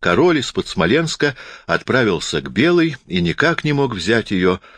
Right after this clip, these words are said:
а между тем в его войске открылся большой недостаток жизненных запасов. В то же время к королю приходили угрожающие вести, что турецкий султан намеревается напасть на Польшу, а с другой стороны,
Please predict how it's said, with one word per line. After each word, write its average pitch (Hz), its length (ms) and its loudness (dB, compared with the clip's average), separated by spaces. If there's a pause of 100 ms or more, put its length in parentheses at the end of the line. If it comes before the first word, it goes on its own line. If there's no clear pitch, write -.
(200)
а 82 120 0
между 87 280 2
тем 165 320 2
в 87 40 -4
его 78 260 2
войске 120 440 2
открылся 117 520 0
большой 87 420 0
недостаток 123 720 -2
жизненных 104 640 0
запасов. - 720 -4 (540)
В - 80 -18
то 117 100 4
же 117 140 0
время 113 280 2
к - 80 -20
королю 104 380 2
приходили 117 680 0 (260)
угрожающие 98 880 2
вести, 85 480 0 (420)
что 78 280 0
турецкий 85 540 0
султан 95 600 -2 (300)
намеревается 85 720 2
напасть 95 560 -2
на 101 120 0
Польшу, 85 520 0 (460)
а 78 240 2
с 62 80 -8
другой 76 340 0
стороны, 78 480 0